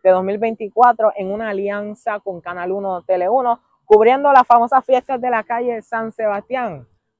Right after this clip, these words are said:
Felices fiestas, feliz Navidad y feliz despedida de año. Que el dos mil veinticuatro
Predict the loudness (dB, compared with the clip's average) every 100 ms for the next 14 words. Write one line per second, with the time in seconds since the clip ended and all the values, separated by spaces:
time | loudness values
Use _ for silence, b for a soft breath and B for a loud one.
0 | _ _ -2 -2 -2 -6 0 -2 0 0
1 | -2 -4 -6 -4 0 4 4 2 _ _
2 | _ -8 -4 -4 -4 -4 -8 -6 -8 -6
3 | -6 -6 -8 -10 -10 -6 -4 -4 -2 -4
4 | -4 -4 -6 -6 2 2 4 -4